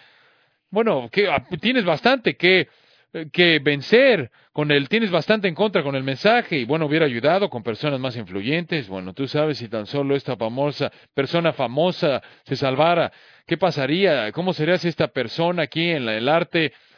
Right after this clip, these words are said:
en la política, poderosa, influyente, pudiera ser cristiana? Imagínate el poder de su testimonio.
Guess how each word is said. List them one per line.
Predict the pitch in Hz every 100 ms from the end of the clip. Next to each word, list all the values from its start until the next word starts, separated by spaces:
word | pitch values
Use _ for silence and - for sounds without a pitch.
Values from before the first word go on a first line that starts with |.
| -
en | 120
la | 117
política, | 123 123 170 151 160 165 151 -
poderosa, | 120 117 156 156
influyente, | 151 113 123 156 147
pudiera | 139 156 160
ser | - 160 151
cristiana? | 135 110 170 185 175 - - -
Imagínate | 147 165 247 196
el |
poder | 156 175 165 294 269
de | 147
su | - 127
testimonio. | 107 120 110 117 107 98 87